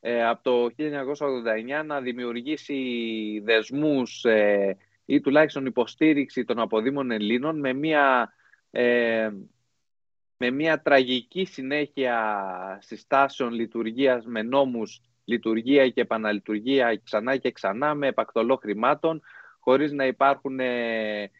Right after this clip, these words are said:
στην ουσία να υπάρχουν έργα, ε, τα οποία τουλάχιστον δεν ήταν στην αντίληψή μου. Αν μπει κάποιος στο site της, ε, του Ελληνικού Κοινοβουλίου, υπάρχουν διάφορες επιτροπές που αφορούν, ε, τους απόδημους Έλληνες.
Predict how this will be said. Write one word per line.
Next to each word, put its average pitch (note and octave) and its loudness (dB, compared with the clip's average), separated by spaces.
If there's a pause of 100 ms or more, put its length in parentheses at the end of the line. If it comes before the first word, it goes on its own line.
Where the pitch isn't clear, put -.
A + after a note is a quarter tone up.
(180)
στην B2+ -10
ουσία C#3+ 0
να C#3 0
υπάρχουν C#3 2
έργα, A#2+ 2 (420)
ε, A2+ -2
τα A2+ -2
οποία A2+ -4 (220)
τουλάχιστον C#3 -2
δεν C#3 -2
ήταν C3+ -6
στην B2 -10
αντίληψή B2 -4
μου. B2+ -6
Αν C3 -6
μπει C3 0
κάποιος C3 2
στο A#2 -6
site C3 2
της, - -20
ε, A2 2
του A#2 -2
Ελληνικού A2+ -2
Κοινοβουλίου, A2+ 0
υπάρχουν A#2+ 0
διάφορες A#2+ 0
επιτροπές A2 0 (600)
που C3 6
αφορούν, B2 4
ε, A#2 -2
τους - -14
απόδημους A2+ -4
Έλληνες. E3 -4